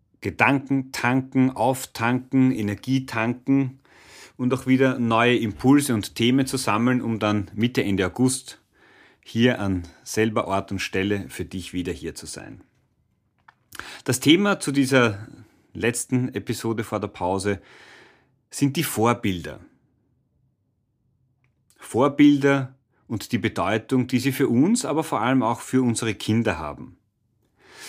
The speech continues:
Und dazu wie immer zu Beginn eine kurze Geschichte. Wir waren letztes Wochenende mit meinen Eltern,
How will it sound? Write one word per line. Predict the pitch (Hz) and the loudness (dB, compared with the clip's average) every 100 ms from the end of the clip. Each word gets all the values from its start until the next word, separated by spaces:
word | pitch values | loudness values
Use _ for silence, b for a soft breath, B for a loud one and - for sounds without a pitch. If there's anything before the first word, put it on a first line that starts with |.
| B | B
Und | 117 110 | -4 2
dazu | 117 - | 2 4
wie | 127 127 | 4 6
immer | 143 | 4
zu | 139 | 2
Beginn | 135 131 127 123 | -2 4 4 6
eine | 113 113 107 101 | 4 2 0 -4
kurze | - 123 - - | -2 -2 0 -2
Geschichte. | - - 143 - 185 196 - _ _ _ _ _ _ - | 0 -2 -4 0 0 0 -4 _ _ _ _ _ _ -10
Wir | 95 | -4
waren | 98 | -2
letztes | 95 - 113 92 | -2 -4 -6 -4
Wochenende | 104 - 92 95 98 | -4 -4 -6 -2 -2
mit | 92 82 - _ | -4 -6 -16 _
meinen | 87 85 85 82 | -10 -8 -6 -4
Eltern, | 117 131 - 135 135 131 | -4 -4 -4 -2 -2 -4